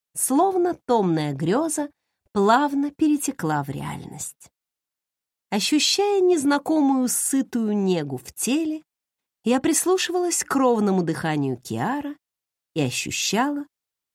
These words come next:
как под ладонью спокойно бьётся его сердце. Сумасшедшая ночь стёрла дурные воспоминания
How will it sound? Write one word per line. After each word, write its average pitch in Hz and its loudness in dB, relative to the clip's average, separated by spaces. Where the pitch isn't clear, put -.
как 320 -2
под 196 0
ладонью 151 2
спокойно 269 -2
бьётся 143 -4
его 123 -4
сердце. - -8
Сумасшедшая 254 0
ночь 311 0
стёрла 240 2
дурные 190 4
воспоминания 202 0